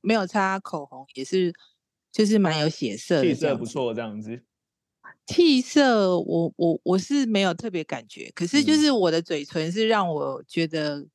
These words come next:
Speaker 1: 感受最大的地方，
Speaker 2: 嗯。很好啊，
Speaker 1: 这样。
Speaker 2: 很好啊，你知道吗？
Speaker 1: 对。
Speaker 2: 这真的是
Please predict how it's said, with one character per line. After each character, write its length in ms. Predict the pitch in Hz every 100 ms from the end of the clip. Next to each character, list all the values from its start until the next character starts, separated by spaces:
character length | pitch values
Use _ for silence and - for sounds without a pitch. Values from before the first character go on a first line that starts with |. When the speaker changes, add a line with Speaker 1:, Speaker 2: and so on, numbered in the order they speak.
| -
Speaker 1:
感 180 | - 143
受 240 | - 208
最 220 | 190 190
大 220 | 170 170
的 100 | 139
地 180 | 135 151
方， 180 | 139 131
Speaker 2:
嗯。 60 | 131
很 60 | 190
好 100 | 156 123
啊， 220 | 123 127
Speaker 1:
这 60 | 127
样。 100 | 156
Speaker 2:
很 80 |
好 140 | 160 120
啊， 120 | 113
你 120 | 120
知 80 | 127
道 140 | 196 185
吗？ 200 | 151 151
Speaker 1:
对。 120 | 202
Speaker 2:
这 60 | 185 160
真 100 | -
的 160 | 175 156
是 400 | 151 180 151 131